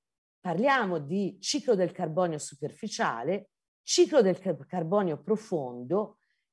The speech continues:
e dei meccanismi di contatto, il, il degassamento. Degassamento che vediamo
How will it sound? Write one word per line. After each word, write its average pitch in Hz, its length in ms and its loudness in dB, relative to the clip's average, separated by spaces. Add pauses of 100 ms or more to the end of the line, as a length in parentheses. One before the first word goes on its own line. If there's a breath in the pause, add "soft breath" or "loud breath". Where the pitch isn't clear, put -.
e 330 160 2
dei 302 240 4
meccanismi 233 880 0
di 196 140 -4
contatto, 220 840 -6
il, 214 420 2
il 220 120 2
degassamento. 196 1080 -10 (720)
Degassamento 220 1400 2 (260)
che 180 160 2
vediamo 170 840 0